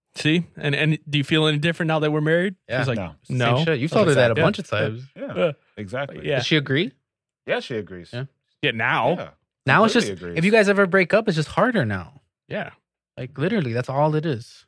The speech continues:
Speaker 2: in my opinion.
Speaker 3: Basically. I mean, we're bo-, we're both broke as fuck, so what the fuck are we splitting from each other? Seriously.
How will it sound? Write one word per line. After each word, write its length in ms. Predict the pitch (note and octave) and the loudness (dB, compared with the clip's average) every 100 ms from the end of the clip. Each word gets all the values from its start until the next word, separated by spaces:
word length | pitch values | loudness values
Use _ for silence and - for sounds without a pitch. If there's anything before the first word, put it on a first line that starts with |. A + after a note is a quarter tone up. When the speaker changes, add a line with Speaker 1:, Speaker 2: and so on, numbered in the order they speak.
| B2 | -10
Speaker 2:
in 60 | |
my 120 | B2 | -4
opinion. 300 | C#3 - A2+ | -4 -2 -2
Speaker 3:
Basically. 340 | A2 A2 F2 A2+ - | -2 -6 -10 -10 -6
I 40 | |
mean, 140 | A#2 B2 | -2 -2
we're 100 | F#2+ | -4
bo-, 260 | F#2+ - | -10 -18
we're 100 | - | -14
both 280 | F2+ G#2 F#2+ | -6 -6 -6
broke 180 | G2 F#2+ | -10 -10
as 100 | F2 | -12
fuck, 240 | - G#2 - | -6 -6 -8
so 120 | - | -20
what 140 | - _ | -20 _
the 60 | |
fuck 200 | _ E2+ | _ -14
are 80 | - | -12
we 80 | D#2+ | -16
splitting 340 | - F2+ F2 | -10 -10 -10
from 140 | D#2+ - | -16 -20
each 120 | - | -18
other? 220 | - E2 - | -16 -14 -18
Seriously. 440 | - E2+ D#2 - | -14 -12 -12 -20